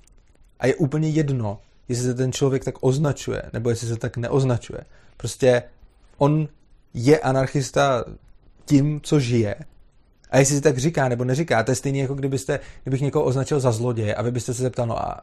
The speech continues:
ten člověk si o sobě myslí, že je zloděj? No tak buď něco ukrad a je zloděj, a pak je úplně jedno, jestli si o sobě myslí, že je zloděj. Nebo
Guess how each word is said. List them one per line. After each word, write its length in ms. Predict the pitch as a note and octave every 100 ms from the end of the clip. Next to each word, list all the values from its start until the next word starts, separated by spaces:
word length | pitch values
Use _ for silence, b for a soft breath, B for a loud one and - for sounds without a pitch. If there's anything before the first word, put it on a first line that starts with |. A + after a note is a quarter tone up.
| -
ten 160 | A#2+
člověk 300 | A2 A#2+ A#2
si 100 | -
o 80 | -
sobě 260 | G#2 A#2+ A#2
myslí, 340 | G2 - D#3+
že 60 | D#3+
je 120 | D3+
zloděj? 320 | B2+ A#2 G#2+
No 80 | A#2
tak 180 | D#3+ - B B B
buď 120 | C3+
něco 220 | G3+ G#3
ukrad 360 | D3 B2+ B2+ B2+
a 60 | C3+
je 100 | D3
zloděj, 520 | B2 A2+ G#2 F#2+ - - - - _ _ _ _ _ -
a 60 |
pak 180 | - D3+
je 60 | E3+
úplně 280 | D#3 F3+
jedno, 220 | F#3 F3+ D#3
jestli 220 | C#3 C#3
si 120 | C#3+
o 60 | C3+
sobě 180 | C3+ C3
myslí, 300 | B2+ C3 B2
že 80 |
je 100 | B2
zloděj. 380 | A2 A2 G2+ - - b b b
Nebo 180 | D3